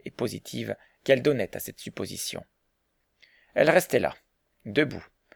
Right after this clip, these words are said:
attendant la suite de l'interrogatoire avec une tranquillité en apparence imperturbable. « Alors, madame,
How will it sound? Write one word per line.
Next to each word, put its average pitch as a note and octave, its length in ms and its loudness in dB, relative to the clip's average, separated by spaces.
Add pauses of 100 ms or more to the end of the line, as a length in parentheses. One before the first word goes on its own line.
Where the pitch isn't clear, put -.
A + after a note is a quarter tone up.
(220)
attendant C3 400 2
la C3+ 100 4
suite - 500 -6
de A#2+ 140 -4
l'interrogatoire B2 920 6
avec A#2 240 0
une A#2 80 -6
tranquillité C3 720 -6 (220)
en B2+ 120 -2
apparence C3 640 4
imperturbable. « G#2+ 880 0 (1040)
Alors, B2+ 260 10
madame, C#3+ 400 10